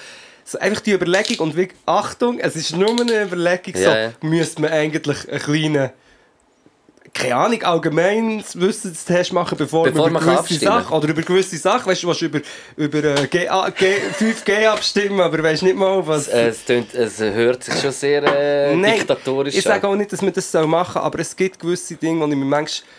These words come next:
Speaker 1: eben, nein, es ist eigentlich gut, dass es die direkte Demokratie gibt, aber es hat dort in meinen Augen ein bisschen eine Schwäche,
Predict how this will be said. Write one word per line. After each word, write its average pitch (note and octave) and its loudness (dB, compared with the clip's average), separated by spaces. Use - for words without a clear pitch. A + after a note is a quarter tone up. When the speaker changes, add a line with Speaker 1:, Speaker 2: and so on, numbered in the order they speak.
Speaker 1:
eben, F#3 0
nein, E3 2
es D#3 -4
ist C#3+ -6
eigentlich E3 -4
gut, G3 -2
dass F#3+ -6
es D#3+ -10
die D#3+ -8
direkte D#3 -2
Demokratie D3+ -2
gibt, F#3 0
aber C#3 -4
es C#3 -10
hat D#3 -2
dort F3 0
in D3 -6
meinen F3 2
Augen D3+ 0
ein - -12
bisschen D#3+ -6
eine D3 -2
Schwäche, D3+ -10